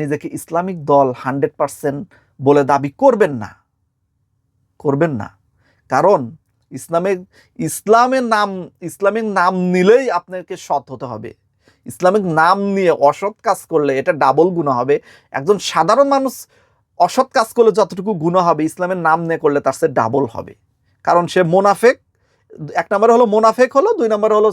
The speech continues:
সে যে কাজটা করলো সেটা পাপের কাজ, দুইটা একসাথে হলো। তো আশা করি বুঝতে পেরেছেন বিষয়গুলো। আর জামাত ইসলাম ভাই ও বোনেরা, আপনারা রাগ করবেন না, আপনাদের প্রতি কোনো আক্রোশ নেই। অনেকে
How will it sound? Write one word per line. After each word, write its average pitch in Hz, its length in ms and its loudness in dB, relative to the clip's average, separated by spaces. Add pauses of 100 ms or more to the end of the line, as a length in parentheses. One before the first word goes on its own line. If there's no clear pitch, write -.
সে 208 120 2 (200)
যে 185 80 0 (100)
কাজটা 175 300 -2
করলো 170 200 -2
সেটা 160 240 -2
পাপের 143 300 -2
কাজ, 127 100 -4 (380)
দুইটা 160 240 2
একসাথে 143 360 -6
হলো। 120 160 -10 (360)
তো 147 60 0 (240)
আশা 175 180 -4
করি 196 180 4
বুঝতে 170 280 0
পেরেছেন 196 280 -2 (100)
বিষয়গুলো। 196 400 2 (580)
আর 151 120 2 (400)
জামাত 160 420 0
ইসলাম 190 280 -2
ভাই 165 180 4
ও 180 80 0
বোনেরা, 180 340 4
আপনারা 156 340 -2
রাগ 156 100 -2 (100)
করবেন 170 280 0
না, 208 140 0
আপনাদের 180 360 0
প্রতি 240 160 -2 (100)
কোনো 226 120 4 (120)
আক্রোশ - 300 -4 (100)
নেই। 247 120 -4 (1000)
অনেকে 220 300 4